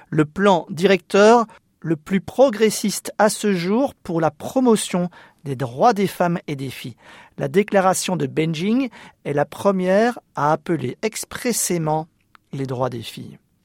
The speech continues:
Le dix-neuf décembre deux mille onze, l'Assemblée générale des Nations unies a déclaré dans la résolution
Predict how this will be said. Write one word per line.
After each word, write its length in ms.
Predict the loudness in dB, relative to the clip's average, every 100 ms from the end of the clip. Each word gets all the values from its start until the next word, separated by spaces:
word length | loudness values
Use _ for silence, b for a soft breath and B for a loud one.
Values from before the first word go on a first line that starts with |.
| b b b b
Le 180 | 2 2
dix-neuf 440 | 2 2 4 4
décembre 640 | 4 2 4 4 4 0 -6
deux 160 | -2
mille 180 | 2 2
onze, 400 | 2 0 2 0 -4 B B B B
l'Assemblée 680 | 2 4 4 2 4 4 4
générale 480 | 4 4 4 2
des 100 | 0
Nations 380 | 0 0 0 -2
unies 420 | -2 0 2 2 2
a 100 | 0
déclaré 760 | 0 -2 0 2 4 4 2 2 B B
dans 160 | -6 0
la 120 | 0
résolution 720 | 2 0 -2 -4 -6 -4 -4